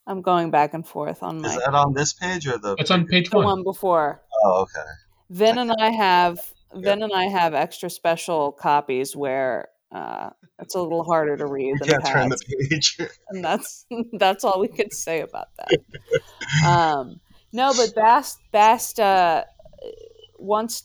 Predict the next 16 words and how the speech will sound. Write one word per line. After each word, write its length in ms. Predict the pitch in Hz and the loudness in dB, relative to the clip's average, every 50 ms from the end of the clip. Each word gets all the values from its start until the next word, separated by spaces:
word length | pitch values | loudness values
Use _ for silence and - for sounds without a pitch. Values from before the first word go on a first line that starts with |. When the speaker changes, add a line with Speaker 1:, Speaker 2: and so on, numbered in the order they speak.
| - - | -10 -6
Speaker 1:
to, 420 | 269 254 240 220 208 202 196 190 185 - 180 175 - - _ _ _ _ _ _ _ _ _ _ _ _ 50 | -4 -2 0 2 2 2 0 0 -2 -4 -8 -12 -12 -12 _ _ _ _ _ _ _ _ _ _ _ _ -20
uh, 40 | 50 - - _ _ _ _ _ _ _ _ - - 220 214 - - - 175 208 - | -20 -20 -20 _ _ _ _ _ _ _ _ -8 -4 -4 -4 -2 -4 -4 -4 -4 -4
wants 460 | - 185 196 214 208 214 - - - | -6 -2 0 0 0 0 -2 -8 -4
to 120 | - 214 185 | -4 -4 -4
put 280 | - - 233 202 - | -2 0 -2 -2 0
his, 440 | 196 196 202 185 175 175 175 - - - 190 | -2 -4 -2 -2 -2 -4 -6 -8 -8 -10 -6
his 380 | 185 202 185 180 170 165 160 - - | -2 -2 0 0 -2 -4 -6 -6 -2
artist-, 360 | - 185 185 196 196 202 180 196 | 2 4 4 4 2 0 -4 -2
he's 200 | 202 226 226 - | -2 -2 -2 -2
putting 260 | - - 247 208 240 240 | -2 -2 -2 -2 0 -2
his 160 | 226 208 180 | -2 -2 -2
artistry 560 | - 190 196 196 190 185 - - - 202 185 | 0 0 0 0 -2 -4 -8 -8 -6 -6 -4
on 200 | 175 170 170 165 | -4 -4 -4 -4
display, 760 | 165 165 165 - - - 226 254 233 160 107 71 - 196 - _ _ _ _ _ _ _ _ _ - _ _ _ _ - | -6 -8 -8 -10 -10 -8 -4 -4 -4 -4 -4 -6 -10 -12 -18 _ _ _ _ _ _ _ _ _ -20 _ _ _ _ -4
um, 400 | 170 175 170 160 151 147 185 180 | 0 2 2 2 2 0 0 -2
Speaker 2:
Hmm. 60 | 135 | -4